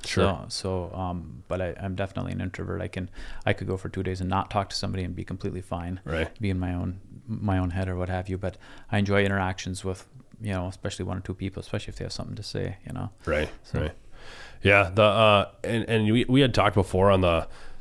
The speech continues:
Speaker 1: the logging side of things, how you miss that. And I, it makes sense that part of it is the physical component. Uh, but also you had mentioned before, like, the, uh,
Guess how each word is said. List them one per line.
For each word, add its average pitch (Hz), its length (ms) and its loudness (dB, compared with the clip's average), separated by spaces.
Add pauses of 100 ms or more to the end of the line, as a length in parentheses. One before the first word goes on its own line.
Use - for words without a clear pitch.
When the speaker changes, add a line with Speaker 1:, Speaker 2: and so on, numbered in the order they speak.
(180)
Speaker 1:
the 87 240 6 (100)
logging 95 540 8
side 98 200 6
of 92 60 4
things, 98 200 4
how 95 60 4
you 87 140 4
miss 95 260 6
that. 90 280 4
And 92 100 2
I, 98 140 4 (640)
it 90 100 0
makes 120 300 6
sense 110 260 6
that 85 220 0
part 101 220 6
of 95 60 6
it 76 100 2
is 98 200 4
the - 100 -2
physical 117 680 2
component. 120 540 4 (440)
Uh, 87 220 8
but 92 140 6
also 98 260 8
you 92 140 8
had 90 100 6
mentioned 87 300 4
before, 90 340 2
like, 80 220 0
the, 85 120 -2
uh, 80 480 -2